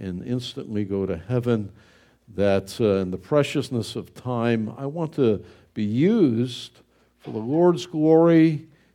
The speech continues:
to the best of my ability. And when I read the Word, I discover that, uh,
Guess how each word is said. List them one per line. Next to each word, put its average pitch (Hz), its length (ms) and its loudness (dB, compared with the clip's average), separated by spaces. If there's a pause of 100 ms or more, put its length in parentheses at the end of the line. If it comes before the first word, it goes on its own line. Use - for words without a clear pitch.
(120)
to 117 80 -8
the 101 120 -4
best 135 400 2
of 123 80 -2
my 123 200 0
ability. 139 580 -4 (720)
And 139 120 -8
when 190 100 0
I 202 60 4
read 208 260 4
the 185 80 8
Word, 170 380 8
I 117 80 6
discover 131 680 0
that, 120 460 4
uh, 113 260 2